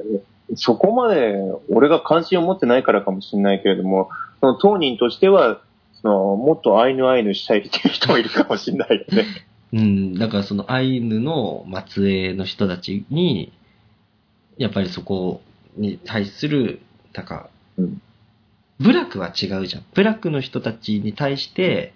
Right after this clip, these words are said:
Speaker 2: 一方的に、
Speaker 1: うん。
Speaker 2: その部落じゃない人たちが差別をして、上下をはっきりさせるじゃん。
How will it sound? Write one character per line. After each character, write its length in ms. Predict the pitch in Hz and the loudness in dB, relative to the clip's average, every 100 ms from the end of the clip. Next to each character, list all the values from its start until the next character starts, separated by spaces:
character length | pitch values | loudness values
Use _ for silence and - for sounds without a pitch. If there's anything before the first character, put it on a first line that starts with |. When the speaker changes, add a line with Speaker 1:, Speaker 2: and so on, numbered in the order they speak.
| _ | _
Speaker 2:
一 200 | 120 123 | -8 -6
方 180 | - 147 | -4 -2
的 280 | 131 120 151 | 0 -2 -2
に、 380 | 170 151 85 - | -2 -2 -4 -10
Speaker 1:
う 0 | |
ん。 40 | _ _ _ _ _ _ _ | _ _ _ _ _ _ _
Speaker 2:
そ 120 | 123 | -2
の 180 | 110 110 | -2 0
部 120 | 113 | 0
落 300 | 135 123 107 | 0 -2 -6
じ 140 | 87 95 | -6 -4
ゃ 60 | |
な 160 | 95 127 | -2 -2
い 100 | 113 | -2
人 200 | - 92 | -6 -10
た 100 | 82 | -10
ち 120 | - | -14
が 80 | - | -14
差 180 | - 113 | -8 -2
別 300 | 101 - 85 | -4 -4 -12
を 100 | 80 | -10
し 140 | - | -8
て、 400 | - 101 85 - _ _ _ _ - | -4 -4 -4 -10 _ _ _ _ -4
上 240 | 143 143 | 0 0
下 160 | 117 87 | -2 -6
を 60 | |
は 120 | 98 - | -8 -12
っ 40 | - | -14
き 140 | - 92 | -6 -6
り 100 | 82 | -6
さ 140 | - | -14
せ 120 | - | -10
る 80 | 80 | -8
じ 100 | |
ゃ 20 | |
ん。 40 | - | -10